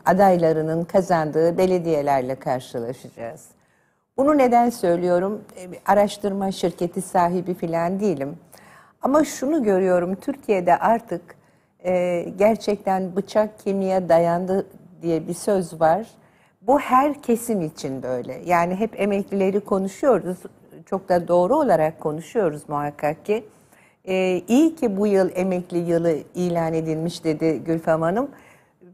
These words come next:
Haklı. Çünkü Çalışma Bakanı demişti ki bu yıl hayatlarının ikinci baharını yaşayacak bir güzelliği paylaşacaklar.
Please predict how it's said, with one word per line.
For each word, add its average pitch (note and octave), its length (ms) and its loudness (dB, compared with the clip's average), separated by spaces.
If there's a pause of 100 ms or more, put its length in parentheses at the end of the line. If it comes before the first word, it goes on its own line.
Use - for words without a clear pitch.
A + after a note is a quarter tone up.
Haklı. A#3 680 2
Çünkü A#3+ 320 0
Çalışma A3 440 2
Bakanı G3 380 0
demişti G#3 440 -4
ki G3+ 220 -2
bu A#3+ 100 4
yıl A3 280 2
hayatlarının A3 880 2
ikinci G#3+ 540 -2
baharını F3+ 520 0
yaşayacak F#3+ 800 -2
bir F#3 140 -2
güzelliği F#3 680 -2
paylaşacaklar. D3 1160 -4